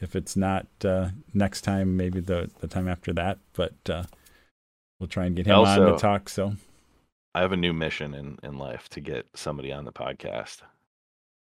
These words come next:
Speaker 1: Uh-oh.
Speaker 2: Are you familiar with the actor Rahul, uh, Kohli? He was in iZombie. He was the coroner. He's in Midnight Mass. He played the sheriff.
Speaker 1: Yeah.
Speaker 2: He's, he's been doing a lot of miniature painting. G W sent him
Speaker 1: Mm.
Speaker 2: stuff. Somebody I saw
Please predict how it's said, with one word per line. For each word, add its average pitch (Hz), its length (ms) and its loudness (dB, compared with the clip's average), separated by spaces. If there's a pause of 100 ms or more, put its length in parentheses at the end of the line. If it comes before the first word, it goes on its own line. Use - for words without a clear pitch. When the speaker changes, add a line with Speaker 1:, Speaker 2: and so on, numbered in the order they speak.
(400)
Speaker 1:
Uh-oh. 87 240 -2 (120)
Speaker 2:
Are 80 80 -2
you 80 120 -4
familiar 87 300 0
with 85 140 0
the 76 120 -2
actor 78 480 2
Rahul, 76 540 -4 (140)
uh, 67 280 -6
Kohli? 80 420 -4 (220)
He - 60 -6
was 76 200 -6
in 73 360 -6 (100)
iZombie. 78 840 -4 (160)
He - 80 -12
was - 100 -16
the - 80 -18
coroner. 78 500 -6 (460)
He's 76 160 -10
in 73 120 -6
Midnight 73 360 -6
Mass. 76 340 -6
He - 60 -18
played 73 240 -6
the - 80 -14
sheriff. 78 500 -4 (800)
Speaker 1:
Yeah. 82 160 -2
Speaker 2:
He's, - 280 -8
he's 80 140 -14
been 78 160 -6
doing 78 220 -4
a 76 60 -2
lot 76 140 0
of 69 80 -6
miniature 80 360 -6
painting. 85 460 -6
G 76 160 -10
W 80 300 -2
sent 92 200 0
him 73 80 -4
Speaker 1:
Mm. 69 40 -10
Speaker 2:
stuff. 78 440 -2 (760)
Somebody 92 440 4
I 78 80 2
saw 78 480 4